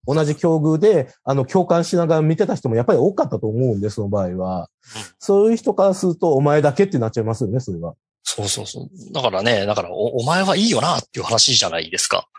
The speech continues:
Speaker 1: そりゃそうですよね。
Speaker 2: 学歴も社員食堂も結局はそうだと思うんですよ。
Speaker 1: はい。
Speaker 2: お前はいいよな、高学歴があってとか、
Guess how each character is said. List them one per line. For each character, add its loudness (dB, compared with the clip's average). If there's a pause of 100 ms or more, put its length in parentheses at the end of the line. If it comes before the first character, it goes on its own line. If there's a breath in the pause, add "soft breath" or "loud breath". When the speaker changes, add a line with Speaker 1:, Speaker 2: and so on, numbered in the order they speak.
(200 loud breath)
Speaker 1:
そ -2
り 2
ゃ -4
そ -4
う -14
で -12
す -18
よ -14
ね。 -
Speaker 2:
学 -2
歴 0
も 0
社 2
員 0
食 2
堂 -2
も -8
結 -4
局 -4
は 2
そ 2
う 0
だ -6
と -6
思 -4
う -
ん -8
で -4
す -6
よ。 -14 (720)
Speaker 1:
は -4
い。 -6
Speaker 2:
お -8
前 0
は -2
い 0
い -2
よ -2
な、 -2
高 -2
学 -4
歴 -6
が -4
あ -10
っ -10
て -8
と -14
か、 -12